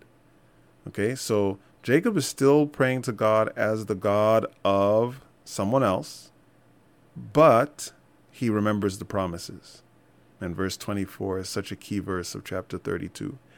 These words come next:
And Jacob was left alone, and there wrestled a man with him until the breaking of the day. Here it is that Jacob wrestles with God,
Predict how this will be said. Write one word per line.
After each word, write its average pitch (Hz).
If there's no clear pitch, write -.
And 98
Jacob 131
was 117
left 117
alone, 82
and 82
there 85
wrestled 104
a 92
man 98
with 110
him 87
until 85
the 87
breaking 80
of -
the -
day. -
Here 156
it 139
is 107
that 101
Jacob 92
wrestles 90
with -
God, -